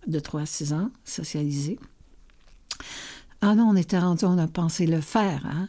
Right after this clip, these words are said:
euh, le pouvoir après. Alors, le pouvoir de penser, de s'affirmer,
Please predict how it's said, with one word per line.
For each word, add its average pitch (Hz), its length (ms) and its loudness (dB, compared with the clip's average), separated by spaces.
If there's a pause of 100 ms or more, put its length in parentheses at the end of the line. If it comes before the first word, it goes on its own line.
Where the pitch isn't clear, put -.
euh, 160 220 -2
le 165 180 0
pouvoir 160 560 0
après. 143 460 -6
Alors, 147 320 -4
le 143 80 -2
pouvoir 151 360 -2
de 156 100 0
penser, 156 600 -2 (520)
de 151 60 -6
s'affirmer, 131 600 -2